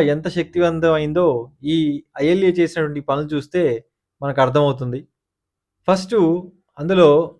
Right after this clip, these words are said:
స్టాండర్డ్స్ డెవలప్‌మెంట్. లైబ్రరీ సైన్స్ మేనేజ్‌మెంట్ కోసం స్టాండర్డ్స్‌ని, నార్మ్స్‌ని,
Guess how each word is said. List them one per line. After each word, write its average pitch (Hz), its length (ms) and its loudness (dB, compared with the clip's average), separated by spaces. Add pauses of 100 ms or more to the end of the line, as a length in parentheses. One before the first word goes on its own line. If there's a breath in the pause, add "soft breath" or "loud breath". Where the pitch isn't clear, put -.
(1000)
స్టాండర్డ్స్ 208 640 0
డెవలప్‌మెంట్. 131 540 0 (1400)
లైబ్రరీ 190 420 2
సైన్స్ 220 320 -2
మేనేజ్‌మెంట్ 190 380 0
కోసం 180 320 2 (720)
స్టాండర్డ్స్‌ని, 180 800 0 (380)
నార్మ్స్‌ని, 165 600 0